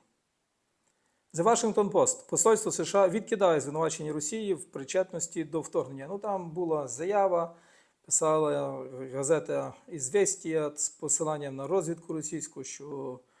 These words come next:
е, Америка, вона була причетна до підготовки і до військо-, військового вторгнення Збройних сил України в Росію. Ну, Сполучені Штати це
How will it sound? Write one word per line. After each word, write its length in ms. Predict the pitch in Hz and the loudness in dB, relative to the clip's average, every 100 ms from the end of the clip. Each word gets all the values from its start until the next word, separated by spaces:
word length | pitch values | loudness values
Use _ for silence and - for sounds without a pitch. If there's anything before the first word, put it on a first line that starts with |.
| _ _ _ _ | _ _ _ _
е, 40 | 196 143 135 131 127 127 - _ _ - | -16 -12 -10 -8 -8 -10 -14 _ _ -14
Америка, 640 | 143 160 175 170 170 156 | -4 0 2 2 2 0
вона 300 | 139 143 143 | 0 -4 -6
була 280 | 139 139 131 | -4 -4 -4
причетна 640 | 127 131 - 196 180 156 | -4 -6 2 2 2 -4
до 140 | 131 127 | -8 -10
підготовки 640 | 135 143 185 190 190 156 | -12 -8 0 0 0 -8
і 60 | 139 | -4
до 120 | 156 - - - - - - | -4 -6 -12 -16 -18 -18 -12
військо-, 400 | 165 156 - 175 | -8 -6 -2 -2
військового 480 | 170 165 - 180 143 | 0 -2 0 2 2
вторгнення 680 | 143 175 175 151 151 156 165 - _ _ _ _ | 2 4 4 4 -6 -8 -10 -18 _ _ _ _
Збройних 500 | - 131 165 170 156 | -12 0 4 4 2
сил 280 | - 170 160 160 | -2 -2 -2 -6
України 640 | 147 143 143 156 165 156 | -8 -6 -4 -4 -4 -6
в 400 | 123 123 143 147 | -6 -4 -4 -4
Росію. 420 | 156 147 143 139 139 | -6 -6 -6 -6 -6
Ну, 160 | 254 | -8
Сполучені 560 | - 190 175 - 151 143 _ _ _ | -8 -8 -8 -8 -12 -12 _ _ _
Штати 360 | - 170 165 147 | 0 2 2 -2
це 380 | - 165 165 | 2 2 2